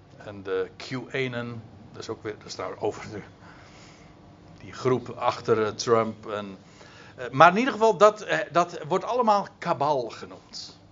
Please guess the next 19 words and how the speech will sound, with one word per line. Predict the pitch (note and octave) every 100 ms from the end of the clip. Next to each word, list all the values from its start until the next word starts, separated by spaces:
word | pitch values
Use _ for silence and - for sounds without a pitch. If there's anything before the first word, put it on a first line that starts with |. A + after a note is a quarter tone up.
| -
Maar | D#3+ E3+ F#3 - D#3 -
het | - D3+ F#3
is | A3+
dit | D#3 C#4
woord, | D#4+ C4+ D#3
samenzweer-, | - - B3+ A3 D#3 C3 G#2+ B2+ A#2+ -
ons | - C#4+ A3
woord | A3+ D#3+
samenzwering | A3 A#3+ B3 G3+ A3+ A#3+ G3
is | F3
dus | E3 C#3+ C3+
o-, | E3
exact | F#3+ - A#3 A#3 G3+
overeenkomend | D3+ D3 F3+ G#3 G3 G#3 A3 C#3+ - -
met | E3+
het | C#3
Griekse | - A3 A#3+ F3
woord. | D3+ F#3+ A3 - - -
En | F#3 F3